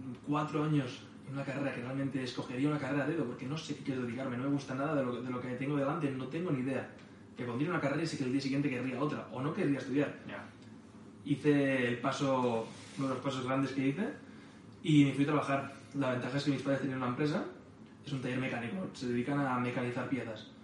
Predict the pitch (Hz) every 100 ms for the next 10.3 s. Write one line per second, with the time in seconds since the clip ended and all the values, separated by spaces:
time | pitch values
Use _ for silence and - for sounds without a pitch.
0 | - - - - - 123 110 85 104 -
1 | 131 131 127 - 131 135 139 - 113 113
2 | 123 - 156 151 - - - - - -
3 | - - 151 165 151 123 120 117 113 117
4 | 120 123 131 131 120 123 120 113 117 -
5 | - - - - - - - 113 - 104
6 | 123 151 147 131 117 117 113 110 104 151
7 | 131 135 123 113 110 110 110 107 107 110
8 | 113 113 - 117 113 110 110 110 113 110
9 | 151 143 - - - - - - 139 143
10 | 147 -